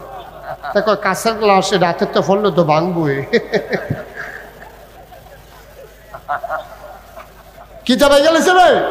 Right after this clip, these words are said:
নবীজি কয়, "শোনো, তুমি যদি যেহেতু ভাঙ্গা লাইছো, কিতা করবা হন? কান্দাকাটি করে লাভ নাই,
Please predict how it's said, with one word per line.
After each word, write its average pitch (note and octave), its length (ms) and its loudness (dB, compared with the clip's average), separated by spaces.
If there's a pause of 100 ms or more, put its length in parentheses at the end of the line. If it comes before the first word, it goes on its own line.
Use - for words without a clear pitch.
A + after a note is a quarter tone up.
(1160)
নবীজি E3+ 400 2
কয়, E3+ 200 0
"শোনো, F#3 480 2 (480)
তুমি F3 200 -2
যদি E3 260 -2
যেহেতু E3+ 320 -2
ভাঙ্গা E3+ 260 -2
লাইছো, F#3 220 -2
কিতা F3+ 220 -6
করবা F3+ 260 -4
হন? G3 260 2
কান্দাকাটি F#3 400 -4
করে F#3+ 220 0
লাভ F3 200 4
নাই, A3 240 4